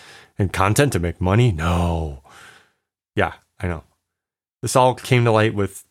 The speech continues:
social media hacking, our neural networks, and with all the bad news. And there's plenty of podcasts out there about why and how that works. I don't know. Last week, I just, I took it personally, mostly 'cause I noticed I'd been hacked.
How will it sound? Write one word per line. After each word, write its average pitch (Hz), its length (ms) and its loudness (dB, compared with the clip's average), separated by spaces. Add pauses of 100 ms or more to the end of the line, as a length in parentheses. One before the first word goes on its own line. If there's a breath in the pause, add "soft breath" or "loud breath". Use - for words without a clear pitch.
(120)
social - 420 -4
media 127 360 2
hacking, 107 600 0
our 90 140 -4
neural 92 240 -2
networks, 101 720 -2
and 85 300 -10 (800 loud breath)
with 95 100 -8
all 98 120 2
the 92 80 0
bad 104 300 2
news. 101 440 2
And 87 320 -6 (100)
there's 101 160 -8
plenty 139 240 2
of 110 80 2
podcasts 104 480 0
out 101 140 0
there 98 100 -2
about 87 320 -6
why 87 300 -4
and 87 120 -4
how 85 140 -6
that 85 160 -8
works. 117 480 -4 (720)
I 110 100 2
don't 95 120 -2
know. 82 140 -12 (1200)
Last 131 200 0
week, 139 140 0
I 147 60 2
just, 127 260 -4 (180)
I 117 120 -6
took - 200 -2
it 143 120 -2
personally, 107 560 -2 (720)
mostly 113 440 2
'cause 95 360 -2
I 104 120 -2
noticed 101 460 -2
I'd 98 160 -8
been 82 140 -8
hacked. - 460 -4